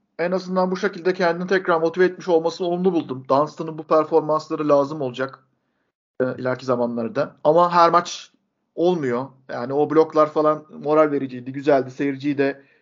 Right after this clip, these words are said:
işin içine sokan, e, önemli anlardı. E, heyecanı biraz daha pompalayan anlardı. E, topa baskısı dediğim gibi iyiydi. Elijah Brandt yine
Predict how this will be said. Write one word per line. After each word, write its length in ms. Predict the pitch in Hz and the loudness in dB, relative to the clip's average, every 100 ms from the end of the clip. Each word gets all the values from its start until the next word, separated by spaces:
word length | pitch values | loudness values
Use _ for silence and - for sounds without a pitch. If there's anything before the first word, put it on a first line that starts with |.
| _ | _
işin 160 | - | -18
içine 240 | 135 135 135 | -14 -12 -10
sokan, 480 | 139 131 139 135 - _ _ _ _ 127 | -8 -4 -4 -6 -14 _ _ _ _ -6
e, 40 | 123 123 120 123 - - - _ _ _ | -2 0 -2 -4 -6 -10 -14 _ _ _
önemli 360 | 160 156 160 175 | 4 6 6 6
anlardı. 680 | 160 156 160 160 123 - _ _ _ _ _ _ | 4 6 4 4 2 -6 _ _ _ _ _ _
E, 60 | 131 65 65 - 131 131 143 - 50 143 | -14 -10 -8 -8 -8 -8 -8 -10 -8 0
heyecanı 460 | 139 135 139 135 | 2 4 4 4
biraz 240 | 139 135 139 | 4 2 2
daha 120 | 135 | 0
pompalayan 440 | 143 135 139 139 | -2 -2 -2 -2
anlardı. 640 | 139 139 139 135 120 127 _ _ _ _ _ _ _ - | -4 -4 -2 -2 -2 -6 _ _ _ _ _ _ _ -6
E, 20 | - - | -6 -4
topa 240 | - 156 165 | 0 4 6
baskısı 360 | 160 - 156 | 4 0 -2
dediğim 260 | 156 156 160 | -2 0 -4
gibi 180 | 131 135 | -8 -8
iyiydi. 460 | 151 175 131 131 147 | -8 -6 0 2 4
Elijah 500 | 165 233 254 240 214 | 6 6 6 4 4
Brandt 460 | 233 240 - - | 0 -2 -8 -14
yine 420 | 170 190 196 - | -4 -2 0 -2